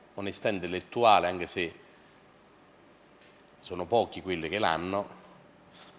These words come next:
eh, non si può dire che il Comune di Agropoli versa in una condizione debitoria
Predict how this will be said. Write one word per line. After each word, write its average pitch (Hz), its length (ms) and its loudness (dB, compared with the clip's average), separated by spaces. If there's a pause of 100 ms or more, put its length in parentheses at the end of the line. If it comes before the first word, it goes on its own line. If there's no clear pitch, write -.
(320)
eh, 90 180 -2
non 127 240 0
si 120 140 -6
può 107 120 -2
dire 95 320 -2
che 90 80 -4
il 87 60 -8
Comune 107 220 -6
di 104 60 0
Agropoli 85 400 -2
versa 90 540 -2
in 92 100 -10
una 92 120 -4
condizione 90 560 -6
debitoria 90 720 -2